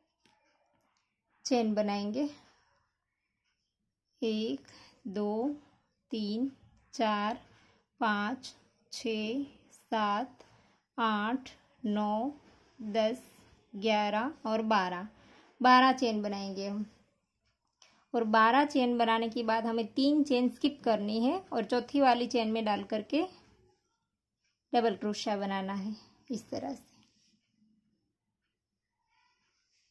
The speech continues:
तीन हमने स्किप कर दी और चौथी वाली में डबल क्रोशिया बनाया, सेम चेन में दूसरा बनाएंगे।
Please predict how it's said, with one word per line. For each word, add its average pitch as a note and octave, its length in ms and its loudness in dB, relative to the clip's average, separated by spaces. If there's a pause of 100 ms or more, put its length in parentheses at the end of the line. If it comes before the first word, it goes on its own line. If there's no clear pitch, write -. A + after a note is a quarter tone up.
(400)
तीन C4 200 4
हमने A#3+ 320 2
स्किप C4 320 -4
कर A3+ 160 2
दी C4+ 200 0 (240)
और G#3+ 140 -2
चौथी A#3+ 340 0
वाली A3+ 320 2
में C4 180 2 (360)
डबल A#3 200 2
क्रोशिया B3 420 0
बनाया, A3+ 400 0
सेम C4 460 4
चेन A3+ 300 2
में D4 220 0
दूसरा A3 340 0
बनाएंगे। F#3+ 520 -6